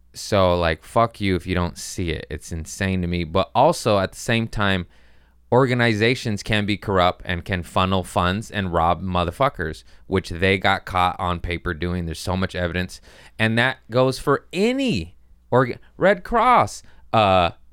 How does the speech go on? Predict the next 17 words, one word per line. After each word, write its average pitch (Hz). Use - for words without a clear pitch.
Bill 190
and 214
Melinda 208
Gates 220
Foundation, 120
the 143
Clinton 202
Foundation. 117
You 175
think 233
this 220
is 202
the 175
only 196
charity 170
case 196
skimming 170